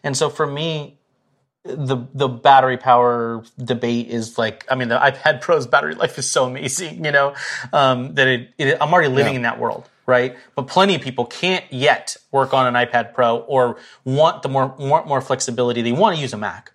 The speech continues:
Speaker 1: right? For all of the reasons that the Mac is so good. You use it to tinker, try crazy new things,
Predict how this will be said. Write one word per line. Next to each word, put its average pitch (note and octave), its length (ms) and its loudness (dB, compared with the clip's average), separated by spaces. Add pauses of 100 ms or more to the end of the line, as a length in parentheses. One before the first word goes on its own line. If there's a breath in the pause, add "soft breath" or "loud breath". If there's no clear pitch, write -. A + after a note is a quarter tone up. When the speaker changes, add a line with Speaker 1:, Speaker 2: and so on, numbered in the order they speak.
(120)
Speaker 1:
right? B2+ 320 -2 (220 loud breath)
For - 100 -4
all F#3 300 4
of D3+ 100 -4
the D#3+ 160 0
reasons C#3+ 420 -6
that - 100 -14
the C3 60 -2
Mac B2+ 300 -2
is A#2 100 -6
so B2 340 0
good. A2+ 340 -4
You A#2 100 -8
use C3 180 -6
it B2+ 40 -18
to A#2 80 -12
tinker, D#3 500 -2
try D3 220 0
crazy C#3+ 340 -4
new C#3 140 -4
things, C3+ 680 -6